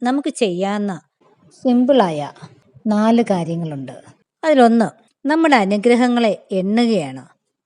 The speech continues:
അത് നമുക്ക് വളരെ ആശ്വാസം തരും. അപ്പൊ അതിന് നമ്മളെപ്പോഴും നന്ദിയുള്ളവരായിരിക്കണം. അതായത്, നമ്മൾ ചിന്തിക്കുക, നമുക്ക് കയറിക്കിടക്കാൻ വീടുണ്ട്. അപ്പൊ വീട് പോലും ഇല്ലാത്ത എത്രയോ ആളുകളുണ്ട്.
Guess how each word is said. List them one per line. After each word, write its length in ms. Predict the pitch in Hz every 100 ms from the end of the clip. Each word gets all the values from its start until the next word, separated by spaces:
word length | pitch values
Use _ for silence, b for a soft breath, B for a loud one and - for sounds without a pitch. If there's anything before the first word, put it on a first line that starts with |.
| _ _ -
അത് 100 | 294
നമുക്ക് 320 | 339 294 269
വളരെ 500 | 262 220 220 233 - -
ആശ്വാസം 680 | 190 190 - 233 220 220
തരും. 180 | 156 170 - b _ _ _ -
അപ്പൊ 140 | 247 269
അതിന് 260 | 247 330
നമ്മളെപ്പോഴും 600 | 262 226 220 220 220 233 - 247
നന്ദിയുള്ളവരായിരിക്കണം. 1080 | 226 240 285 277 202 185 170 151 147 147 143 _ _ _ _ -
അതായത്, 500 | 226 233 226 214 208 - _ _ _
നമ്മൾ 180 | 269 269
ചിന്തിക്കുക, 640 | 277 247 208 220 208 180 - _ _ _
നമുക്ക് 500 | 262 277 - 294 277 294 _ _ -
കയറിക്കിടക്കാൻ 540 | 240 240 240 233 247 226
വീടുണ്ട്. 460 | 208 196 180 165
അപ്പൊ 960 | 165 - _ _ _ _ _ _ _ 214
വീട് 260 | 202 208
പോലും 340 | 214 233 240 233
ഇല്ലാത്ത 280 | 214 214 220
എത്രയോ 420 | 202 196 220 233
ആളുകളുണ്ട്. 580 | 220 226 220 214 208